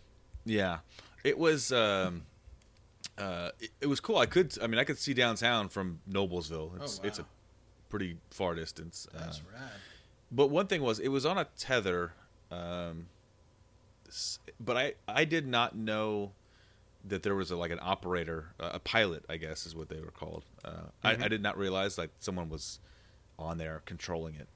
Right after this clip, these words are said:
Speaker 1: So I was, uh, more nervous because of that ahead of time. But then I learned that somebody there that knew what they were doing. Um,
Speaker 2: They didn't share this with you up front? That seems
Speaker 3: Well, that,
Speaker 2: like
Speaker 3: yeah, that was gonna be my, I knew there would be a guy there, like, you know, pulling the cord
Speaker 1: Yeah.
Speaker 3: to, you know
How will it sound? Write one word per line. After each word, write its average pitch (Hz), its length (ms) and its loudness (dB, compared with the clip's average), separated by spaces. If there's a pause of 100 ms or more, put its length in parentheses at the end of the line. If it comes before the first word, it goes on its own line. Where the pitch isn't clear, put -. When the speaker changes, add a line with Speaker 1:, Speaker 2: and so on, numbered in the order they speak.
(120)
Speaker 1:
So - 180 -8
I 85 120 -6
was, 78 280 -8
uh, 80 200 -10 (240)
more 92 280 -2
nervous 82 400 -6
because 78 340 -10
of 71 60 -14
that 76 200 -12 (120)
ahead 78 200 -8
of 73 80 -12
time. 76 260 -14
But - 120 -10
then 85 120 -4
I 78 180 -10 (840)
learned 113 320 2
that 101 100 0
somebody 101 300 0
there 85 240 2
that 82 280 -4
knew 92 200 -4
what 87 160 -6
they 82 100 0
were 78 100 -4
doing. 82 380 -6 (260)
Um, 78 60 -12 (280)
Speaker 2:
They 185 100 -2
didn't 311 200 -2
share 156 360 4
this 226 200 2
with 294 160 -2
you 233 120 2
up 156 80 -2
front? 220 280 -4
That 247 140 -2
seems 233 260 2
Speaker 3:
Well, - 100 6
that, 185 120 6
Speaker 2:
like 180 100 2
Speaker 3:
yeah, 196 140 8
that 160 180 8
was 269 120 -2
gonna 180 160 4
be 156 100 8
my, 175 260 2
I 156 80 8
knew 202 180 2
there 202 200 6
would 127 160 0
be 127 140 6
a 110 60 6
guy 107 300 6
there, 104 220 6
like, 92 280 -2
you 107 60 0
know, 87 160 -4 (220)
pulling 120 280 6
the 101 60 -4
cord 110 320 4
Speaker 1:
Yeah. 87 140 4
Speaker 3:
to, 92 340 0 (320)
you 98 180 -6
know 85 180 -10